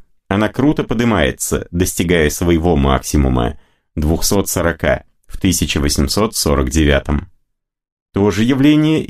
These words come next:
имело место и ранее, в первые годы царствования Луи Филиппа. Борьба между политическими партиями достигала в то время крайнего ожесточения, и именно тогда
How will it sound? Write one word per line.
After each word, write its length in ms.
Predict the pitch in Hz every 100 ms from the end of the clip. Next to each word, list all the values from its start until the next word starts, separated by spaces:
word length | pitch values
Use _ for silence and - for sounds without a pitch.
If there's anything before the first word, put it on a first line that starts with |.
| 76
имело 300 | 73 69 71
место 380 | 73 80 -
и 180 | - 104
ранее, 520 | 107 135 71 58 - - _ _ _
в 100 | -
первые 440 | 110 110 85 85
годы 320 | 73 92 123 147
царствования 840 | - 85 76 - 107 101 110 117
Луи 320 | 95 80 78
Филиппа. 640 | 76 101 98 82 - 62 - _ _ _ _ _
Борьба 420 | 78 95 101 123 107
между 280 | 85 78
политическими 880 | 92 101 101 - 123 98 - 87 85
партиями 680 | - 117 - - 71 67 67
достигала 600 | 80 - 101 98 117 92
в 80 | -
то 120 | 87
время 300 | 82 117 107
крайнего 600 | - 87 110 127 113 120
ожесточения, 1120 | - 95 101 - 101 - 104 69 65 57 52 - _ _ _ _
и 120 | - 131
именно 480 | 135 160 190 190
тогда 500 | 185 160 82 87 120